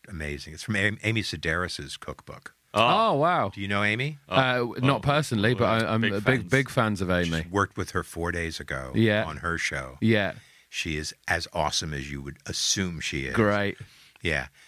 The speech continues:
Speaker 1: So she has this book called I Like You, and there's a brownie recipe in there, brownie and a blondie recipe in there that she still uses.
Speaker 2: Great.
Speaker 1: Sensational.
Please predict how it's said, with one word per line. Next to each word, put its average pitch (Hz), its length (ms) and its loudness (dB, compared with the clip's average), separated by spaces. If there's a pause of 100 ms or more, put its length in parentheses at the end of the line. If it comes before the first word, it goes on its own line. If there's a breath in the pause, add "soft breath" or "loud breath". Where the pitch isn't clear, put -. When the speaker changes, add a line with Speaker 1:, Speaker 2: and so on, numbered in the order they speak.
Speaker 1:
So 135 160 2
she 175 200 2
has 143 180 0
this 117 160 -6
book 113 200 0
called 92 180 0
I 80 100 2
Like 85 380 0
You, 123 260 0 (640 loud breath)
and 113 100 2
there's 117 180 4
a 113 40 0
brownie 107 380 2
recipe 87 480 -2
in 80 80 -8
there, 80 100 -8
brownie 87 320 0
and 80 100 -8
a 78 40 -10
blondie 80 340 -6
recipe 73 480 -10
in 71 140 -8
there 65 160 -10
that - 160 -16
she - 180 -6
still 69 320 -10
uses. 69 640 -16 (140)
Speaker 2:
Great. 95 280 -4 (580)
Speaker 1:
Sensational. - 600 -6